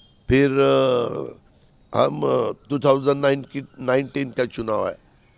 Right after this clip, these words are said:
फिर, अ, अ, जेओ बीजेपी को बाहर से सपोर्ट किया, फिर बीजेपी उसके अंदर आई। हमें बताया था बाहर से सपोर्ट करने के बाद अपने को बीजेपी के साथ ही जाना है,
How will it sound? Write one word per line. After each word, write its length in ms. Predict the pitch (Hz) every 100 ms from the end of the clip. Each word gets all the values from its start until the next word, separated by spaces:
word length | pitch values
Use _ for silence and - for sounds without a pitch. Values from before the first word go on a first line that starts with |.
| _ _ _ _ -
फिर, 240 | 147 160
अ, 40 | 143
अ, 1300 | - - - 110 131 120 117 _ _ _ - 101 110
जेओ 920 | 104 82 143 147 147 147 147 143 131 - -
बीजेपी 360 | 113 123 139 143
को 140 | 135
बाहर 260 | 139 123 131
से 160 | 120 123
सपोर्ट 360 | 131 123 123
किया, 200 | 143 123
फिर 240 | 95 120 117
बीजेपी 440 | 123 117 131 131
उसके 300 | 127 - 127
अंदर 320 | 123 120 123
आई। 220 | 123 104 - _ _ - _ -
हमें 240 | 117 131
बताया 340 | 131 139 135
था 120 | 131 127
बाहर 260 | 117 113
से 160 | 110 117
सपोर्ट 360 | 117 120 113
करने 260 | 127 120 120
के 100 | 120
बाद 240 | 117 117
अपने 240 | 117 131 123
को 120 | 120
बीजेपी 400 | 117 107 117 113
के 160 | 113 110
साथ 180 | 110
ही 180 | 113 120
जाना 300 | 101 104 104
है, 300 | 107 117 92